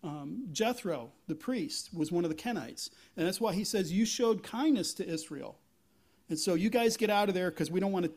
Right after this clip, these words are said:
we don't wanna kill you all when we do this." Um, so what he does is they, they go and they attack the city and they wipe 'em out. Except, <laughs> that's the dangerous word here.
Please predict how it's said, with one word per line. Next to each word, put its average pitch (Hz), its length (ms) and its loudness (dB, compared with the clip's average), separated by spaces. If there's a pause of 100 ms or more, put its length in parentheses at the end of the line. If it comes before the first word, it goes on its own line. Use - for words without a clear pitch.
(100)
we 170 120 -2
don't 208 120 0
wanna 185 120 2
kill 214 240 4
you 170 140 2
all 151 540 0
when 160 160 2
we 147 80 6
do 156 200 6
this." - 440 -8 (760)
Um, 143 500 -2 (720)
so - 160 2
what 190 180 4
he 233 80 4
does 180 320 2
is 156 140 -2
they, 156 180 4
they 156 180 4
go 190 300 6
and 170 100 0
they 156 100 2
attack 196 520 -2 (460)
the 190 80 -4
city 151 560 2 (480)
and 160 560 0
they 165 100 2
wipe 180 300 4
'em 214 80 -2
out. 214 240 -8 (1300)
Except, - 480 -4 (540)
<laughs> - 580 -16
that's 156 180 -4
the 156 120 -4
dangerous 156 520 2
word 160 220 2
here. 139 240 -6